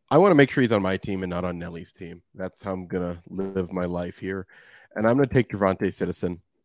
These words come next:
um, running back at Miami. Now, I don't, he, Nelly was probably gonna take him at some point, would be my guess. I know Nelly, uh, likes him quite a bit.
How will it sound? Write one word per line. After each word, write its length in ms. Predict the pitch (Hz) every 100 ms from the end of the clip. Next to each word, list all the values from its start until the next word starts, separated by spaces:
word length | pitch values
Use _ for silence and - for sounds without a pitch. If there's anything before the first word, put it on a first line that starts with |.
| _ _ _ _ _ _
um, 720 | 98 92 90 90 90 87 85 - _ _ -
running 240 | 101 95
back 200 | 90 90
at 60 | 90
Miami. 460 | 90 87 85 85
Now, 240 | 80 104 - _ _ _ _ _ _ _ _ _ _ _ _
I 100 | -
don't, 360 | 139 147 113 -
he, 180 | 156 143
Nelly 420 | 147 143 143 139
was 160 | 127 110
probably 280 | 127 110 113
gonna 160 | 107
take 200 | 101 107
him 80 | 101
at 120 | 90
some 220 | - 92
point, 340 | - 98 101 -
would 140 | 101
be 100 | 104
my 160 | 101 98
guess. 360 | 95 98 95
I 60 | 98
know 200 | 95 95
Nelly, 560 | - 95 90 90 87 - -
uh, 240 | 92 87 - - _ _ _ _ _
likes 280 | 76 98 -
him 80 | 95
quite 220 | - 95
a 40 |
bit. 300 | 85 95 95